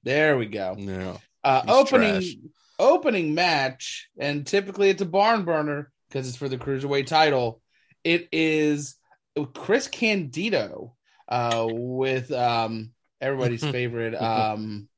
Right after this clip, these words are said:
Speaker 1: person. I'll just leave it at that. <laughs> Tammy Lynn. Um, he is defending against the artist. Uh, might know him better as Prince Ikea. Um, and with, and with now W W E Hall of Famer Paisley.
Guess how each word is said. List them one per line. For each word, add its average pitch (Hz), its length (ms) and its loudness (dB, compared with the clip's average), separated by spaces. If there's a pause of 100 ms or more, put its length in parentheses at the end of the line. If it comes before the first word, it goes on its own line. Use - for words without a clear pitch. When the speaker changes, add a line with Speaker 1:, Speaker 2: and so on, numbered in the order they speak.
(1500)
Speaker 1:
person. - 640 0 (100)
I'll 135 140 0
just 135 180 -2
leave 131 220 0
it 123 120 0
at 120 40 -6
that. 131 340 2
<laughs> - 140 -10
Tammy 160 260 2
Lynn. 147 500 0 (260)
Um, 139 460 4 (280)
he 226 180 2
is 226 100 2
defending 214 460 0
against 180 520 -2
the 160 400 0
artist. 156 1040 2 (580)
Uh, 120 400 4
might 120 220 0
know 117 220 0
him 117 120 0
better 117 240 -2
as 110 120 -10
Prince 120 340 -4
Ikea. 160 720 0 (640)
Um, 110 600 -4
and 127 440 0 (280)
with, 151 480 2
and 135 160 -2
with 147 260 2
now 160 240 2
W 202 280 2
W 208 180 -2
E - 20 2
Hall 202 220 4
of 208 40 -4
Famer 220 300 0
Paisley. 185 480 -2